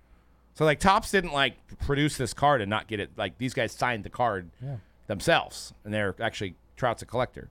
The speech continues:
Speaker 1: But,
Speaker 2: Mm-hmm.
Speaker 1: um, must be nice to be able to pay for P S A ten, scratch my head. Uh,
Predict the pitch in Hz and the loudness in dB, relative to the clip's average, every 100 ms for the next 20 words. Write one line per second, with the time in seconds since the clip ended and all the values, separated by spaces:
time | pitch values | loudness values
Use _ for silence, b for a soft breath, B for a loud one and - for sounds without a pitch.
0 | _ 80 95 101 107 113 123 - _ _ | _ -4 -2 -2 -2 -4 -6 -14 _ _
1 | - 104 98 98 95 90 - 135 - 123 | -4 0 0 0 -2 -6 0 0 2 2
2 | 120 113 104 117 107 - 120 110 104 - | 2 0 0 0 0 0 0 0 -4 -4
3 | 131 117 98 98 - 165 165 160 - 120 | -2 -2 0 -4 2 4 4 2 0 0
4 | 107 104 101 113 147 151 147 143 143 b | 0 -2 0 2 4 6 4 2 -4 b
5 | b b b b - 98 98 98 92 90 | b b b b -4 0 2 2 2 2
6 | 87 82 | 0 -2